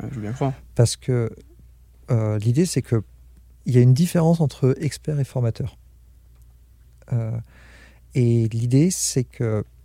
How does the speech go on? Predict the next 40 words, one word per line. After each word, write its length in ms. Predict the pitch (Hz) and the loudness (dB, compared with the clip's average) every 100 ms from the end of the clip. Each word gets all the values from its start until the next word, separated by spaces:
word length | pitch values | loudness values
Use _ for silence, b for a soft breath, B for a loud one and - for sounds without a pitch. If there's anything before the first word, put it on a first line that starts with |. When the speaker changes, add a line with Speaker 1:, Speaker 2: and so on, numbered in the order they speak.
| - - - - - _ - - _ - - - _ _ - - - | -20 -20 -20 -20 -20 _ -20 -20 _ -20 -20 -20 _ _ -20 -20 -2
Speaker 2:
alors, 260 | 123 110 - | 0 0 -6
c'est, 180 | - - | -10 -8
c'est, 200 | - - | -8 -4
euh, 160 | 151 - | -2 -2
je 80 | 139 | -2
peux, 100 | - | 0
on 100 | 160 | 0
peut 100 | 131 139 | 2 2
pas 100 | 196 | 2
convaincre 340 | 151 147 - | 4 2 0
tout 120 | - | -2
le 60 | 127 | -2
monde, 100 | 110 | -2
là, 60 | |
par 140 | - 110 | -2 -4
rapport 200 | 107 113 | -2 -4
à 40 | |
ta 120 | 110 | -4
question, 280 | 107 110 - | -8 -8 -6
Émeric. 200 | 104 101 | -4 0
Speaker 1:
Mm, 240 | 156 175 151 | 0 0 -2
mm. 120 | - | -2
Speaker 2:
Mais 160 | 151 120 | 0 2
l'idée, 240 | 123 147 | 4 2
c'est 120 | 165 127 | 0 -4
qu'on 140 | 120 | -2
va 120 | 113 | 0
chercher 320 | 117 147 120 135 | 0 -2 -2 -2
des 180 | 113 117 | 0 -2
experts 500 | - 127 147 170 165 | -2 0 0 0 -4
qui 160 | - 135 | -8 -6
ont 60 | 123 | -4
compris 520 | - 147 - 156 208 b b b b b b b - | -2 -2 -2 -2 -2 b b b b b b b -4
que 320 | - 123 113 - - | 2 2 2 -6 -2
la, 300 | 131 117 117 | 0 2 2
la 120 | 123 117 | 2 2
suite 280 | - 196 | 2 2
de 60 | 160 | 2
leur 120 | 147 | 2
progression, 640 | - 139 131 127 - 135 | -2 -2 -2 -2 -4 -4